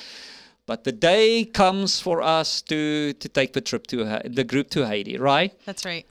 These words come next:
Speaker 1: Do we have a passport, Sarah?
Speaker 2: We don't.
Speaker 1: We don't. So, <laughs> listen, friends, this group flies out of Detroit to Haiti.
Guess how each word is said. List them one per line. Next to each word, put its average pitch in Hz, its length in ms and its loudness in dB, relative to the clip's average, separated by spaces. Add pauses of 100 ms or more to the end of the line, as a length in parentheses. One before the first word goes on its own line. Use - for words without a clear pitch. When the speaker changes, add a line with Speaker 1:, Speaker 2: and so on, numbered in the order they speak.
(260)
Speaker 1:
Do 151 140 -2
we 180 80 4
have 185 160 4
a 196 60 0
passport, 202 480 2
Sarah? 202 440 4
Speaker 2:
We 208 120 -6
don't. 233 440 -6
Speaker 1:
We 151 240 4
don't. 117 480 0 (160)
So, 214 520 6 (280)
<laughs> - 400 -10 (340)
listen, 175 360 4
friends, 107 460 -2 (400)
this 226 260 4
group 147 220 0
flies 139 360 0
out 127 160 2
of 131 140 -2
Detroit 131 760 0
to 127 180 -2
Haiti. 101 420 -6